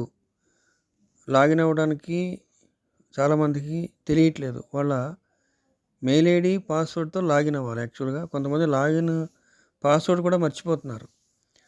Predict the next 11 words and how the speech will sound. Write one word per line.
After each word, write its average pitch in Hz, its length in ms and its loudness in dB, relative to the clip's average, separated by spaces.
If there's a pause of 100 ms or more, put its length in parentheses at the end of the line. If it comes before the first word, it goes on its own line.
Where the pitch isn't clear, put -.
(240)
కొంతమందికి 170 480 2
పాస్వర్డ్ 165 540 0
గుర్తున్నా 185 480 -2
సరే 175 280 0 (840)
అది 147 120 0
లాగిన్ 165 400 4 (100)
అవ్వట్లేదు 151 480 -2
వాళ్ళకి. 110 320 -8 (1000)
రెండు, 143 320 2 (960)
ట్వెల్వ్ 180 280 6
వర్డ్స్ 202 320 2